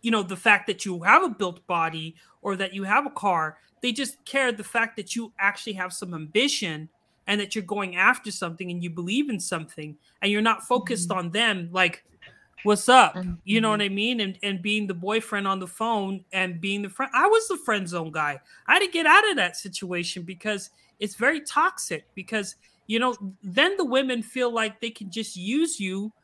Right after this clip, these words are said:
Speaker 1: to be their, you know, uh, temporary boyfriend, but you don't get any,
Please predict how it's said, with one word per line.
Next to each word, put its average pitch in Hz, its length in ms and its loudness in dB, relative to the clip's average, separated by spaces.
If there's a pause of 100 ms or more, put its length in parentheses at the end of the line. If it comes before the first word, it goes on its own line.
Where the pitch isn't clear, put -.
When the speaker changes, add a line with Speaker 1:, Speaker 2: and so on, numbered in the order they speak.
(260)
Speaker 1:
to 226 100 -2
be 262 520 -2
their, 202 480 0 (420)
you 214 160 0
know, 202 440 0
uh, 190 260 6
temporary 214 640 0
boyfriend, 185 880 -2 (520)
but 196 300 -4
you 262 80 2
don't 247 200 4
get 233 300 2
any, 226 400 -2